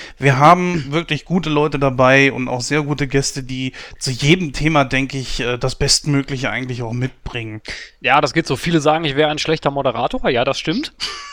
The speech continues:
Speaker 2: <laughs> Aber
Speaker 1: Wirklich?
Speaker 2: ja,
Speaker 1: Wer denn?
Speaker 2: ja, das sagen viele, aber das, äh, finde ich nicht schlimm, weil es stimmt ja.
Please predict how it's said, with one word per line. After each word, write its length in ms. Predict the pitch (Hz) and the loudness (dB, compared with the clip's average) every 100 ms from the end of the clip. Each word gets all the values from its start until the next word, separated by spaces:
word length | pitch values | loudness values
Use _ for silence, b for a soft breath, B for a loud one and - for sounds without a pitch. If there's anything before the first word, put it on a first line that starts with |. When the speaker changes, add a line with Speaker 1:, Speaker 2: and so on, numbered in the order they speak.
| B B B | B B B
Speaker 2:
<laughs> 800 | B B B B - 240 - 202 | B B B B -6 -4 -4 -2
Aber 240 | - 151 156 | 0 2 2
Speaker 1:
Wirklich? 260 | 131 285 | 4 4
Speaker 2:
ja, 300 | 190 214 143 | 6 6 6
Speaker 1:
Wer 100 | 127 | 4
denn? 240 | 117 156 160 | 4 2 2
Speaker 2:
ja, 160 | 147 | 2
das 140 | 139 120 | 2 2
sagen 200 | 135 127 | 0 0
viele, 380 | - 185 131 107 | -4 0 0 -2
aber 200 | 120 123 | -4 -4
das, 260 | 127 - | -6 -10
äh, 240 | 135 139 131 | -8 -8 -6
finde 200 | 165 151 | -4 -4
ich 100 | 147 | -4
nicht 160 | 143 | -4
schlimm, 340 | - 247 208 113 | -2 -2 -2 -2
weil 160 | 113 | -2
es 80 | 120 | -2
stimmt 340 | - 240 277 - | -4 -2 -4 -2
ja. 200 | 110 | -4